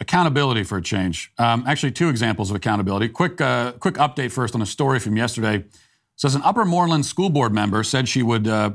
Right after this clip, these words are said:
not vote for the only white cis man, quote unquote, on the board for the role of president because it sends the wrong message to the community. We played that clip for yesterday. A Pennsylvania school board member who refused to vote for the only cis white male on the board to serve as president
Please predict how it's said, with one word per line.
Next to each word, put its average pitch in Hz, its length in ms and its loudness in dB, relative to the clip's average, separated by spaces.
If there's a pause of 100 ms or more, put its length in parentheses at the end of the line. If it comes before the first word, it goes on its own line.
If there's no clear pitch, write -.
not 143 340 2
vote 139 260 0
for 131 80 0
the 113 100 0
only 139 440 2
white 120 520 -2
cis - 420 -2
man, 101 340 0
quote 113 200 0
unquote, 113 300 0
on 104 80 0
the 101 80 -2
board 143 340 0
for 113 100 -6
the 98 80 -2
role 117 220 0
of 98 80 -6
president 131 360 -2
because 113 140 -4
it 107 60 -6
sends 113 240 -2
the 101 80 -4
wrong 98 140 0
message 110 300 -2
to - 20 -
the - 40 -18
community. 143 440 0 (480)
We 104 100 -2
played 127 260 0
that 117 140 -2
clip 117 160 -4
for 104 100 -6
yesterday. 127 480 0 (220)
A - 80 -10
Pennsylvania 131 500 0
school 139 220 -2
board 127 180 2
member 120 260 0
who 110 120 -2
refused 127 340 0
to 113 60 -4
vote 117 220 0
for - 100 -6
the 101 100 -2
only 127 280 2
cis 117 300 -4
white 113 180 0
male 107 160 0
on 104 40 -2
the 101 60 -2
board 101 240 0
to 92 80 -8
serve 117 180 -2
as 95 80 -6
president 127 420 -2